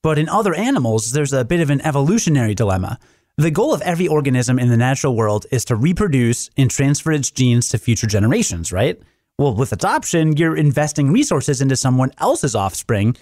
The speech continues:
but there's no guarantee that'll help you pass on your genetic material through that adoption.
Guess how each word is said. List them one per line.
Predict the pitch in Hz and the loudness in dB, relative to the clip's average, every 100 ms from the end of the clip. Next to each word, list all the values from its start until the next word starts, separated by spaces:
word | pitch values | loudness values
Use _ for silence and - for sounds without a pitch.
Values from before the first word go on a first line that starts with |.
| _ _ | _ _
but | 156 151 | -4 0
there's | 170 147 | 0 2
no | 175 196 | 2 2
guarantee | 170 160 151 220 190 | 2 2 0 0 0
that'll | 160 139 | 0 0
help | 135 120 | 0 0
you | 135 226 285 | 0 2 2
pass | 151 123 143 | 0 0 0
on | 131 | 0
your | 123 143 233 | 2 2 2
genetic | 151 135 107 | 0 -2 -2
material | 120 101 117 107 120 | -2 -2 0 2 0
through | - 123 110 | 0 0 0
that | 104 | 0
adoption. | 101 233 190 - 87 | -2 -2 -2 -6 -8